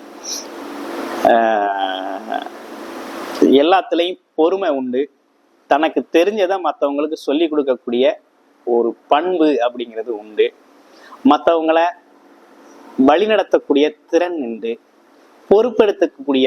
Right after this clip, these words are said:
ஆற்றல் உண்டு. எந்த ஒரு வேலையையும் ஒரு பொறுப்பெடுத்து செய்யறது அப்படிங்கிற ஒரு அமைப்பு அப்படிங்கிறதெல்லாம் உண்டு. அடுத்து விட்டு கொடுத்து போறது, சகிப்புத்தன்மை, பாராட்டுறது, இப்படிப்பட்ட விஷயங்கள்லாம், இப்படிப்பட்ட நற்குணங்கள்லாம் உண்டு.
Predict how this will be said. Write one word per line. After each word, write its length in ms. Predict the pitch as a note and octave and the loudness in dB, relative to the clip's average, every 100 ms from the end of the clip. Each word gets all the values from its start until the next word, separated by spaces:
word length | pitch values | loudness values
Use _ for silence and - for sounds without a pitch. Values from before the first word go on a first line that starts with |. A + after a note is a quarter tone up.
| A#2+ | 4
ஆற்றல் 340 | C3+ - B2+ G#2+ | 0 -2 -8 -6
உண்டு. 160 | G#2 G#2+ B2+ | -4 -2 0
எந்த 140 | D3+ F3 D#3 | 0 2 0
ஒரு 100 | B2 B2 | -2 -8
வேலையையும் 400 | C3+ A#2+ C3 B2 | -10 -10 -14 -16
ஒரு 80 | A2+ _ | -16 _
பொறுப்பெடுத்து 760 | E3 F3+ F#3 F3 D3 C3+ C3 C#3 - | 0 0 0 0 2 -2 -2 -6 -2
செய்யறது 380 | A2+ A2+ G#2+ A2 | 0 0 2 0
அப்படிங்கிற 320 | G2+ A2 G#2+ G#2 | 0 -6 -2 0
ஒரு 80 | G2+ G2 | 0 0
அமைப்பு 340 | A#2+ - A#2 G2+ | -2 0 0 0
அப்படிங்கிறதெல்லாம் 560 | G#2 G2 G2 G#2+ G#2+ F#2+ | -2 -4 -2 0 0 -4
உண்டு. 200 | F#2 F#2+ - - _ - - - - | -8 -8 -8 -18 _ -20 -20 -18 0
அடுத்து 260 | F3 G#3+ G#3 E3+ | 0 4 2 2
விட்டு 200 | F3+ G#3+ G3 | 2 2 2
கொடுத்து 260 | E3 - - | 0 -4 -4
போறது, 320 | C3 A#2 A2+ A#2+ _ _ _ _ - - - | -2 0 -2 -6 _ _ _ _ -6 -4 2
சகிப்புத்தன்மை, 760 | F#3 F#3+ G3 - D3+ B2+ A#2 A#2+ - _ _ _ _ _ _ _ - - D#3 | 2 2 -2 0 0 0 -4 -8 -12 _ _ _ _ _ _ _ -20 -2 2
பாராட்டுறது, 800 | D#3+ G3+ G3 - - A#2 A2 A2+ - _ _ - C3+ | 4 4 0 0 0 0 2 0 -4 _ _ -6 0
இப்படிப்பட்ட 400 | C#3+ C3 D3+ - A#2 | 0 2 2 2 2
விஷயங்கள்லாம், 500 | - D3+ A#2 B2+ F3 | 0 0 0 0 -2
இப்படிப்பட்ட 400 | C3 - - A2+ B2+ | -6 -6 -4 0 0
நற்குணங்கள்லாம் 720 | C#3+ G3+ F3+ A#2+ G#2+ B2+ G#2+ | 0 -2 -2 -2 -2 -2 -4
உண்டு. 180 | G#2 | -8